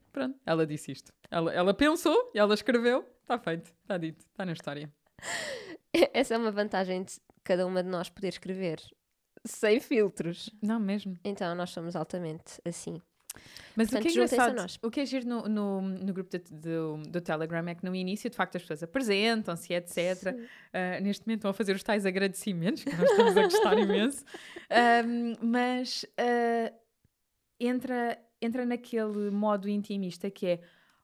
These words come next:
Speaker 1: "Malta, eu preciso de comprar uma almofada de amamentação e não quero comprar uma coisa má.
Speaker 2: Isso
Speaker 1: Por
Speaker 2: é
Speaker 1: favor,
Speaker 2: tão bom.
Speaker 1: o que é que funcionou convosco?"
Speaker 2: Sim.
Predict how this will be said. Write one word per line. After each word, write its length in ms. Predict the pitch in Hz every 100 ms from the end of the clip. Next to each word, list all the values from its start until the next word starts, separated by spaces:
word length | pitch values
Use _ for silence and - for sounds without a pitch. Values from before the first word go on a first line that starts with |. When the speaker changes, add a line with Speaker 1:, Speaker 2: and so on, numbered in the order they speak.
| _
Speaker 1:
"Malta, 340 | 226 190 185 -
eu 80 | 196
preciso 220 | - 226
de 60 | -
comprar 340 | 220 220 208
uma 140 | 214 208
almofada 400 | 202 - 202 190
de 60 |
amamentação 800 | 196 190 190 190 185 175 160 151 - _ _ _ _ _ -
e 260 | 220 214 214
não 80 | 226
quero 160 | 247
comprar 340 | 247 240 247 247
uma 120 | 247
coisa 280 | 247 254 247
má. 320 | 240 202 214 302 - - _
Speaker 2:
Isso 80 | -
Speaker 1:
Por 60 | 320
Speaker 2:
é 40 |
Speaker 1:
favor, 240 | 277 226 196
Speaker 2:
tão 220 | - 190
bom. 280 | 175 165 208 -
Speaker 1:
o 100 | 277
que 120 | 277 359
é 40 |
que 80 | -
funcionou 440 | 277 262 220 208
convosco?" 760 | 190 180 165 160 - - - - _ _ - - - _ _
Speaker 2:
Sim. 320 | - 190